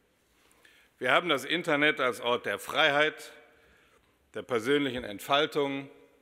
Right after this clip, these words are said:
des Handels, der Vernetzung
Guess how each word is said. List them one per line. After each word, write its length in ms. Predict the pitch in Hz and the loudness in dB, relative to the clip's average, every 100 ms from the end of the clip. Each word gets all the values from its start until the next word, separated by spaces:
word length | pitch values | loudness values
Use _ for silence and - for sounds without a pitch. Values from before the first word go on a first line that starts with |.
| _ _ _ _ - | _ _ _ _ -20
des 220 | - - | -16 -4
Handels, 760 | 135 156 143 135 131 - - - _ _ _ _ _ _ _ _ _ _ - | -2 2 2 0 -2 -12 -16 -20 _ _ _ _ _ _ _ _ _ _ -10
der 120 | 113 | -6
Vernetzung 840 | - 120 139 151 - 139 123 120 | -2 0 0 -2 -4 -2 -2 -6